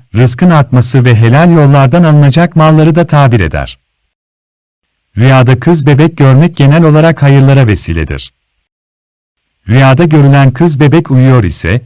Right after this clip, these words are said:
aşk ile ilgili büyük bir gelişme yaşanır. Kişi bekar ise aşık olacağı kişiyle tanışır.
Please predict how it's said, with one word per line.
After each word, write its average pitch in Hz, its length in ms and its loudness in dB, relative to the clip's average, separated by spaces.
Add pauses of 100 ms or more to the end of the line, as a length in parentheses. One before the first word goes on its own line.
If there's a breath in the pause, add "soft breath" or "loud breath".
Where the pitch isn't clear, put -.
(100)
aşk 151 300 -2
ile 156 180 2
ilgili 127 360 0
büyük 170 300 -2
bir 175 80 0
gelişme 143 460 0
yaşanır. 76 500 -8 (1400)
Kişi 131 220 -2
bekar 147 280 0
ise 135 420 0
aşık 131 380 -2
olacağı 151 400 2
kişiyle 143 440 -2
tanışır. 78 560 -6